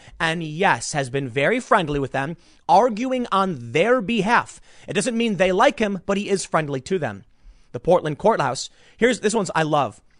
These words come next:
They say Trump claimed it was a six hundred million dollar building. In fact, the courthouse reportedly cost a hundred twenty-nine million in the nineties. By today's number, that's only two hundred million,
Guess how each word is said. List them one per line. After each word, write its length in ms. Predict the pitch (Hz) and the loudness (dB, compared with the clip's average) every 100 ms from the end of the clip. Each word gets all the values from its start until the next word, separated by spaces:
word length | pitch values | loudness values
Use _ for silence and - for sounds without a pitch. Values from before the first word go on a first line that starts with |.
| _ - | _ -6
They 80 | 185 | -2
say 140 | 196 | -2
Trump 320 | - 233 - | 2 0 0
claimed 320 | - 202 202 | -2 0 0
it 60 | 165 | 0
was 100 | 151 | -2
a 60 | 139 | -2
six 240 | 196 - | -4 -2
hundred 260 | 185 165 151 | -2 -2 -2
million 240 | 165 156 | -2 0
dollar 220 | 143 139 | 0 0
building. 320 | 147 180 120 - _ | 0 -2 -4 -14 _
In 200 | - 214 | 0 0
fact, 400 | 185 240 185 175 | 4 4 4 2
the 80 | 220 | -4
courthouse 500 | - 254 214 180 180 | 4 4 6 6 4
reportedly 560 | 180 - 208 185 175 175 | 0 2 2 2 -2 0
cost 240 | 170 151 | 2 2
a 80 | 151 | -2
hundred 380 | 185 180 160 143 | -2 -4 -6 -6
twenty-nine 680 | 180 190 180 - 160 143 | -4 -2 -2 -4 -6 -4
million 260 | 151 143 135 | -4 -6 -6
in 140 | 160 147 | -6 -4
the 60 | |
nineties. 580 | 139 170 156 123 104 - _ _ - | -2 -2 -4 -8 -10 -12 _ _ -2
By 140 | 165 | 0
today's 420 | 151 170 214 220 170 | 0 0 2 2 0
number, 240 | 147 143 | -2 0
that's 160 | 156 196 | 0 0
only 220 | 160 131 | -2 -6
two 240 | - 170 | -6 -4
hundred 300 | 151 127 110 | -4 -8 -8
million, 340 | 139 156 113 | -6 -6 -6